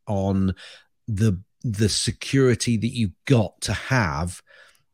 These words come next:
enabled to take this forward. And perhaps those other banks went, "Whoa, no, if this goes wrong, it's gonna cost us a lot more." So, you know, we're a lot more wary about doing this. You, you don't get it in the U K or, or any other European country. You can't get it.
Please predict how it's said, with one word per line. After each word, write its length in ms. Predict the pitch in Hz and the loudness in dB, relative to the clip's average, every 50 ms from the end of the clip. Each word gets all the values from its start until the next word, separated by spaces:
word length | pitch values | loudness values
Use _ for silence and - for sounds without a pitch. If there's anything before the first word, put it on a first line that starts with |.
| _ _ _ - | _ _ _ -2
enabled 520 | 120 110 110 117 117 110 85 110 107 - | 0 0 2 4 2 4 2 0 -2 -2
to 120 | - - 87 | -4 -6 -6
take 320 | - - 113 110 - - | -2 -2 -2 -2 -2 -4
this 180 | 107 95 - - | -8 -6 -6 -2
forward. 500 | - 120 117 113 101 85 76 78 78 - - | 0 2 2 4 4 2 0 -2 -6 -4 -2
And 160 | 110 104 98 | 0 0 0
perhaps 380 | - - 98 - 175 175 - - | 0 0 0 0 0 0 -2 0
those 220 | 156 143 127 131 | 2 2 4 2
other 160 | 139 123 131 - | 2 2 2 2
banks 360 | - 123 117 113 95 - - | 2 2 2 2 0 -2 0
went, 380 | 117 104 98 85 95 95 98 87 98 | 2 2 2 2 0 0 2 4 4
"Whoa, 180 | 120 101 90 | 4 6 6
no, 220 | 92 104 107 95 87 | 4 4 4 4 2
if 100 | 82 - | 2 2
this 160 | 139 120 - | 2 0 2
goes 320 | - 120 104 95 82 - | 2 2 2 2 2 2
wrong, 220 | 120 110 98 90 85 | 2 2 2 2 0
it's 120 | 78 - | -2 -2
gonna 160 | - 101 92 | -2 -2 -2
cost 300 | - - 107 90 - - | -2 -2 -2 -2 -2 -4
us 140 | 95 85 - | -4 -4 -2
a 40 | 87 | -2
lot 200 | 87 87 - - | -2 -2 -2 -2
more." 340 | 104 101 92 80 69 73 - | 0 0 0 0 -2 -4 -4
So, 300 | - 98 87 87 85 - - - - - - _ | -2 0 0 0 -2 -2 -6 -14 -18 -20 -18 _
you 100 | - 107 | -2 0
know, 140 | 101 92 82 | 0 0 -2
we're 320 | 87 98 95 110 110 107 101 | -2 0 2 4 4 6 4
a 40 | |
lot 220 | 95 95 98 - - | 4 2 0 -2 -2
more 360 | 101 95 95 87 85 82 78 - | 0 0 2 2 0 0 -2 -2
wary 440 | 92 95 101 101 101 90 82 78 76 | 0 2 2 2 2 2 0 0 -2
about 280 | 76 92 87 82 82 | -2 -2 -4 -4 -2
doing 280 | - 98 95 90 76 65 | -2 0 0 0 0 -2
this. 200 | 73 - - - | -6 -8 -2 -2
You, 120 | 113 101 - _ | -2 -2 -2 _
you 140 | - 147 113 | 2 2 4
don't 260 | 123 151 175 175 127 | 6 6 6 4 4
get 160 | - 151 170 | 4 4 4
it 140 | 175 143 - | 4 4 2
in 80 | 92 95 | 0 0
the 80 | 98 | 2
U 120 | 101 104 101 | 2 2 0
K 380 | - 117 113 98 82 85 95 - _ _ _ _ _ _ - | 0 0 -2 -2 -2 -4 -8 -10 _ _ _ _ _ _ -2
or, 180 | 110 104 101 107 | -2 -2 -2 0
or 320 | 110 107 95 87 101 110 | 0 0 0 2 2 4
any 180 | 107 110 110 107 | 4 4 4 2
other 120 | 98 101 | 2 2
European 480 | 98 101 98 92 85 - 110 98 92 90 | 0 2 0 0 0 0 0 0 0 0
country. 440 | - 110 107 - - 76 60 - - - - - _ | 0 -2 -2 -4 -6 -10 -10 -10 -14 -20 -20 -6 _
You 120 | 98 92 | -2 0
can't 280 | - 120 120 113 92 82 | 2 2 2 2 2 0
get 160 | 110 110 90 | -2 -2 -2
it. 160 | 62 - - | -4 -8 -14